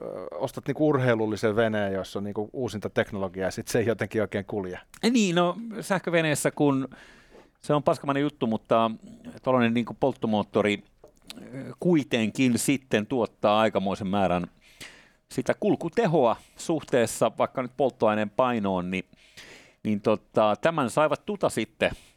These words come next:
Speaker 2: kun ostivat tämän sähköveneen, että sillä joutuu vetämään niinku keskimoottori veneellä tai purjeveneellä, ja sehän nyt ei kiireisen liikemiehen aikatauluun sovi niin hyvin.
Speaker 1: Joo, ehkä se toimii sitten paremmin siinä megajahdissa.
Speaker 2: Joo.
Speaker 1: Sellaisella ei ole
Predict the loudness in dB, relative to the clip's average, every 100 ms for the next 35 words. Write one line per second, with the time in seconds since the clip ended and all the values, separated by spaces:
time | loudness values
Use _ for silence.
0 | _ _ 0 2 2 0 -2 -2 -4 -2
1 | -2 0 0 0 0 0 2 0 0 2
2 | 2 0 -2 2 2 2 0 2 0 0
3 | -6 -2 -2 -2 -4 -2 -2 0 0 -2
4 | -12 _ -20 -20 -20 _ _ _ _ 0
5 | 2 4 2 2 0 2 2 2 0 0
6 | 0 2 2 2 2 2 2 0 2 2
7 | 0 -4 -2 0 0 0 -2 0 0 0
8 | 0 -4 -2 -2 0 0 0 -4 -6 -4
9 | -4 -4 -4 -6 -10 -2 0 0 -2 -2
10 | -2 -2 -6 -6 0 0 0 -6 -6 -6
11 | -8 -10 -4 -2 0 2 2 0 -2 -6
12 | -6 -8 -12 -20 -14 0 2 2 0 -4
13 | -6